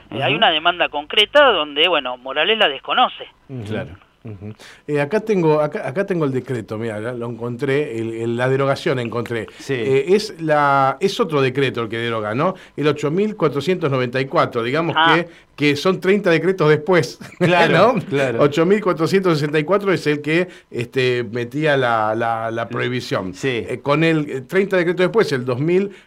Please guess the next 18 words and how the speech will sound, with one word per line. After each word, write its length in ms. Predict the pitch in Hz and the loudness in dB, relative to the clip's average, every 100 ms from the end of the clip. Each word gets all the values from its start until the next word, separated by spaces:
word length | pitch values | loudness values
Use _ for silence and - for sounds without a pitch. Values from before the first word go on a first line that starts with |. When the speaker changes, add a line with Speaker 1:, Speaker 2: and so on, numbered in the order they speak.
| _ - | _ -4
Speaker 3:
cuatro, 240 | 131 135 127 | -2 -2 -6
el 160 | 113 139 | 0 0
ocho 220 | 139 147 | 0 0
mil 140 | 165 196 | 0 2
cuatrocientos 520 | 156 143 170 165 151 | 2 0 -2 0 0
noventa 480 | 147 175 190 165 156 | 2 2 0 0 0
y 100 | 156 | 0
cuatro 580 | 208 202 165 175 190 190 - - | 0 0 0 0 0 -2 -20 -14
dice, 560 | 127 202 160 165 185 - | -4 -2 -2 -2 -2 -2
eh, 460 | 123 123 120 113 - | -2 0 0 -2 -4
consi-, 340 | 117 117 123 | -6 -6 -6
en 40 | |
su 160 | 117 127 | -6 -4
considerando 560 | 127 123 156 185 175 - | -4 -4 -2 0 0 0
que 280 | 180 135 - - - | 0 -2 -4 -18 -6
razones 460 | 123 143 220 196 | -4 -2 0 0
de 100 | 156 | 0
mérito, 540 | 180 220 117 104 139 | 0 -2 -2 -2 -4